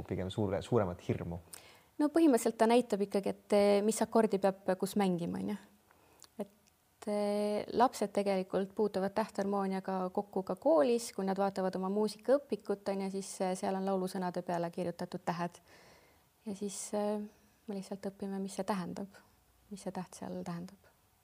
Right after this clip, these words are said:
Speaker 1: Kui vanalt peaks üldse hakkama solfeggioga tegelema, kui, ütleme, sa mainisid ka, et võib-olla algastmel, et mis tähendab see algaste? Et kas siis sisuliselt juba lasteaiast peale või,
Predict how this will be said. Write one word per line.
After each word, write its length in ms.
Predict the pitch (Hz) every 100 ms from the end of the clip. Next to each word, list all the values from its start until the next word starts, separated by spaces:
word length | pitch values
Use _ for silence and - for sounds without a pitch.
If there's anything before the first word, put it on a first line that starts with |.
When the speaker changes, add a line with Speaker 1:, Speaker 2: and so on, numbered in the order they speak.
| _ _ _ - _
Speaker 1:
Kui 140 | - 139
vanalt 260 | 143 98
peaks 180 | 107 101 110
üldse 160 | -
hakkama 240 | 98 - 87
solfeggioga 540 | 85 87 98 - 87
tegelema, 380 | 92 90 82 85
kui, 220 | 82 85 80 - - - -
ütleme, 300 | 95 92 87 73 - -
sa 80 | 104
mainisid 380 | 98 90 101 -
ka, 140 | 131 110
et 180 | 82 -
võib-olla 240 | 92 85 113
algastmel, 480 | 107 92 - - 85
et 140 | - 107
mis 140 | 110
tähendab 340 | 123 92 82
see 140 | - 95
algaste? 560 | 113 87 92 101 - - - - -
Et 100 | 92 -
kas 200 | 92 -
siis 160 | 95 - -
sisuliselt 480 | 101 101 92 90 -
juba 180 | 92 92
lasteaiast 720 | 107 120 - 92 87 - - 90 -
peale 400 | 117 113 87 85
või, 200 | 87 85